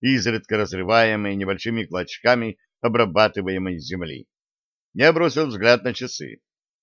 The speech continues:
Половина десятого. Интересно, где мы сейчас?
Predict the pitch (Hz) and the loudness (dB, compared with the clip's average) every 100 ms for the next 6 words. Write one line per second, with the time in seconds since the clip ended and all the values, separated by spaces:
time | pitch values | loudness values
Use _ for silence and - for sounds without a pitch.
0 | _ _ 87 110 160 180 151 - 143 151 | _ _ 0 2 2 0 -6 2 2 4
1 | 127 73 - _ _ _ _ _ _ _ | 0 -8 -10 _ _ _ _ _ _ _
2 | 87 98 101 107 104 - - 87 78 117 | -8 -2 2 2 2 -2 -6 -6 0 0
3 | 135 120 135 - 131 131 - | 0 -4 -8 -4 -2 -2 -6